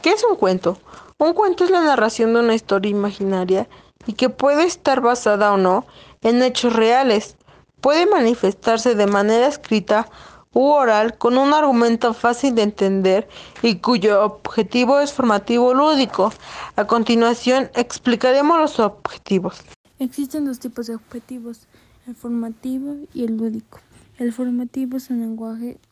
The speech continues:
Speaker 2: cuyos símbolos son primitivos. Las reglas por unir esos símbolos estaban formalmente especificados. Los símbolos primitivos se les llama alfabeto o vocabulario del lenguaje.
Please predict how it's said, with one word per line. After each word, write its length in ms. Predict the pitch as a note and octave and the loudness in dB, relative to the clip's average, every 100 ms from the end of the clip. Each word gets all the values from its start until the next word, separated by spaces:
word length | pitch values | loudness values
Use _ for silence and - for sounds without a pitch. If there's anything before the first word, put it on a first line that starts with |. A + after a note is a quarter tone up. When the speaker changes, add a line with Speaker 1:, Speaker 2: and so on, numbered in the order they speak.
| _ | _
Speaker 2:
cuyos 340 | A#3 A3+ A#3 | -10 -10 -12
símbolos 480 | - A#3 A3+ A3+ A3 | -8 -8 -8 -10 -10
son 160 | A3+ | -12
primitivos. 760 | A3 A3+ A3 A3+ B3 A#3+ A#3+ - _ _ _ _ - | -12 -10 -8 -8 -10 -12 -14 -18 _ _ _ _ -10
Las 160 | A#3+ | -8
reglas 340 | B3 B3+ C#4 C#4 | -6 -6 -6 -8
por 180 | B3+ | -10
unir 360 | A#3+ A#3 A3+ A3+ | -8 -6 -6 -6
esos 240 | A#3+ B3 | -8 -10
símbolos 680 | A#3+ A#3+ A3+ A3 A3 B3 - _ _ | -8 -6 -4 -6 -8 -12 -16 _ _
estaban 520 | D#4 A#3+ - A#3 A3+ A3 | -12 -10 -8 -6 -6 -6
formalmente 560 | B3 A#3 A3+ A3+ A3 | -8 -6 -4 -6 -8
especificados. 1040 | _ - B3 - - C4 - C4+ C4 C4 _ _ _ | _ -16 -16 -16 -16 -14 -10 -8 -10 -12 _ _ _
Los 340 | B3+ B3 B3 | -6 -4 -4
símbolos 460 | A#3+ C#4+ C#4 C#4+ C#4 - | -4 -2 0 -2 -6 -10
primitivos 800 | B3+ A#3+ A#3+ A3+ B3 A#3 A#3+ B3 | -8 -4 -4 -6 -8 -6 -8 -10
se 220 | - A#3 | -10 -6
les 180 | A3 A3 | -4 -4
llama 480 | A3 A3 A3+ A3+ - | -4 -4 -4 -6 -10
alfabeto 800 | - A3+ A3 A3+ A3 A3+ - B3+ - | -8 -8 -6 -8 -6 -8 -6 -8 -6
o 160 | A#3+ | -8
vocabulario 1000 | A3+ A3+ - A3+ A3 A3+ A3+ - A#3 A#3 | -8 -12 -12 -10 -8 -6 -8 -8 -10 -8
del 160 | A3+ A3+ | -6 -6
lenguaje. 580 | A3+ A#3 B3+ B3+ - | -6 -8 -8 -10 -10